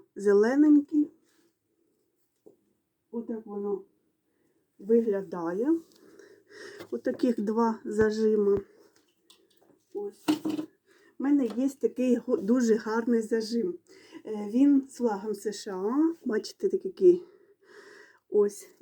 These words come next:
І щас ми зажмем. Дивіться, як гарно зажимається. Дуже-дуже гарно. Отак от воно виглядає. Зажали. І воно держиться.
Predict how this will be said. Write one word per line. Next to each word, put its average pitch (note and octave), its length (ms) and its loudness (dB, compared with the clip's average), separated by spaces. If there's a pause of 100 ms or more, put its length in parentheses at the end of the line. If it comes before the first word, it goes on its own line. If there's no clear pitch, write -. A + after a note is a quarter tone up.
І C#4+ 200 2
щас A#3+ 320 -6
ми G#3+ 160 2
зажмем. F#3+ 640 0 (1160)
Дивіться, G#3 340 4
як F#3 240 2
гарно A3+ 320 -2
зажимається. G3+ 840 2 (1400)
Дуже-дуже F#3+ 640 6
гарно. A3 560 -2 (1200)
Отак G#3 440 0
от F#3 280 -2
воно G3 240 6
виглядає. G#3 840 2 (1200)
Зажали. A3 920 2 (920)
І A3 80 2
воно C4 260 6
держиться. G3 800 0